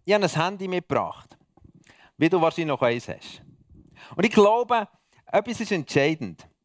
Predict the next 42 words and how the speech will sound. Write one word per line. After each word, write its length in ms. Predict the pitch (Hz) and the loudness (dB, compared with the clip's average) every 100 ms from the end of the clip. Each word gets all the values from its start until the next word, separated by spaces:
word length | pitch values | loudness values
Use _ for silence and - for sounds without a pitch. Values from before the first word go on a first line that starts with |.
| - | -2
dass 160 | 165 | 0
wir 80 | 214 | 0
verstehen, 680 | - 175 - - 175 202 240 - - - | -2 -6 -10 -2 2 2 0 -6 -10 -2
wenn 120 | 175 | 0
wir 140 | 196 | 2
in 260 | 196 185 170 | 2 2 0
der 60 | 143 | -2
Beziehung 640 | 170 - - 214 240 247 - _ - | -2 0 -2 0 0 -2 -8 _ -6
mit 340 | 170 175 - | -2 -2 -2
Gott 340 | - 190 220 - | -2 0 0 0
leben 260 | 147 151 | 0 0
oder 180 | 165 160 | -2 -2
eben 160 | 170 170 | -2 -2
mit 160 | 143 | -6
dem 80 | 147 | -4
Heiligen 400 | 151 175 165 143 | 0 0 0 -4
Geist, 480 | 156 160 139 - - _ _ _ - | -2 -2 -2 -6 -10 _ _ _ 0
dann 180 | 151 147 - _ _ _ | 2 0 -8 _ _ _
braucht 320 | - 160 160 | -6 -2 -2
es 60 | - | -4
ein 60 | - | 0
paar 300 | 151 180 - | 0 0 -4
Schritte 480 | - 143 190 190 | -4 -2 -2 -2
dazu, 400 | 175 170 - 143 | -4 -6 -2 0
damit 500 | 151 147 147 - - | 0 -2 -4 -10 -10
die 80 | 135 | -6
Kraft 580 | 131 131 127 160 180 - | -4 -2 0 0 -2 -8
vom 180 | - 131 | -6 0
Heiligen 320 | 143 156 147 | 2 2 0
Geist 320 | 143 147 - | -2 -2 -4
wirklich 240 | 135 131 - | -10 -12 -10
durch 140 | 127 | -8
uns 180 | 131 - | -8 -8
durchbricht. 600 | 127 123 - 95 - - - _ _ - - - | -6 -6 -6 -8 -10 -20 -20 _ _ -20 -18 0
Zuerst 320 | 208 240 - | 4 4 2
ist, 240 | 226 - - _ | -6 -6 -16 _
du 80 | 214 | 0
musst 180 | 220 190 | 2 4
mal 140 | 214 | 2
ein 100 | 175 | 2
Handy 320 | 170 185 185 139 | -2 -4 -4 0
haben, 380 | 151 120 80 | 4 2 0